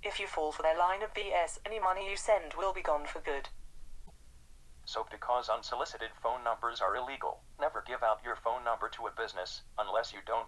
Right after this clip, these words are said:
Speaker 2: mind a robocall from them. Find out if any company you do business with has a policy that allows them to sell or share your information to advertisers.
Speaker 1: Most important, hang up as soon as you know it's a robocall.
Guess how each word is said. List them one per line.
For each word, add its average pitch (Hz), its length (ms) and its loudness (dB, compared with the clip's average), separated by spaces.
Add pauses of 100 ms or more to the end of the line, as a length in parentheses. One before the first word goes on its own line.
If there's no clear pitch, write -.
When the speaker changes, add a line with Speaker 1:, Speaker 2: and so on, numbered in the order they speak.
Speaker 2:
mind 110 280 2
a - 20 4
robocall 127 760 2
from - 220 0
them. - 240 -2 (2500)
Find 120 220 2
out 139 300 2 (160)
if 113 100 -2
any 135 160 0
company 120 380 -2 (160)
you 117 100 -6
do 123 220 -8
business 120 360 -6
with 127 120 -8
has 117 180 0
a - 60 -4
policy - 580 0 (260)
that 110 200 4
allows 107 320 4
them 107 180 -4
to 98 160 -6
sell 139 320 2
or 123 160 4
share 127 300 -2
your - 160 -2
information 123 580 -4
to 110 160 0
advertisers. - 800 -2 (1800)
Speaker 1:
Most 220 300 2
important, 170 460 -2
hang 233 240 2
up 190 200 4
as 185 140 4
soon 254 220 0
as 269 160 0
you 196 100 -2
know 175 160 8
it's 214 160 0
a 190 40 2
robocall. 180 760 2